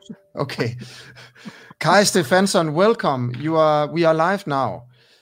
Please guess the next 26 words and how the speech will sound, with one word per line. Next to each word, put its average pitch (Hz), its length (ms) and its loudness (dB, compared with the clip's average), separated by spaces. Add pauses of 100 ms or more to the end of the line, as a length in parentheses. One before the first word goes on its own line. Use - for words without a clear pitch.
(260)
Um, 127 540 -2
and 135 300 -4
thank 214 320 -2
you 196 60 -4
very 208 200 2
much 170 400 -2 (140)
that 143 180 -4
you 147 100 -6
will 143 240 -4
participate. 127 880 -8 (560)
Um, 120 680 0
and 147 240 0
as - 480 -4
our, 135 340 4 (400)
uh, 127 220 0
viewers 165 420 2
can, 127 420 -2
can 131 160 -2
hear 196 200 4
right 135 200 4
now, 139 180 2
this 180 220 -2
will 147 120 -4
be 147 120 -4
in 135 80 -2
English. 123 440 -8